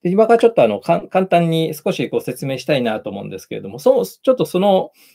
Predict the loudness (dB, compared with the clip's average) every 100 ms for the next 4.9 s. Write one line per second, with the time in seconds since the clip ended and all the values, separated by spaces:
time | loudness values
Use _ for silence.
0 | _ -2 2 2 0 -2 -4 -4 -4 -2
1 | 2 4 2 0 -2 -2 0 0 0 0
2 | -2 -6 -6 -6 -10 -4 -2 0 0 0
3 | 0 0 -4 -10 -10 -14 -18 -14 -14 -10
4 | -12 -10 -14 -16 -16 -18 -20 _ _